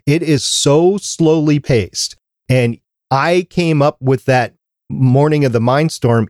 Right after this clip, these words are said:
even at two X. It is episode seven and eight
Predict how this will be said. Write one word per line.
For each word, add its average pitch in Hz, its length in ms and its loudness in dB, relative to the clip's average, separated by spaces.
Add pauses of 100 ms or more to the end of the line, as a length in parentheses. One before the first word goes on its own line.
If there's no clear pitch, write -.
(140)
even 143 400 0
at 131 280 -4
two 117 300 -2
X. - 600 -6 (800)
It 156 280 0 (320)
is 135 380 0
episode 139 720 -2
seven 139 340 -2
and 180 140 0
eight 104 260 -2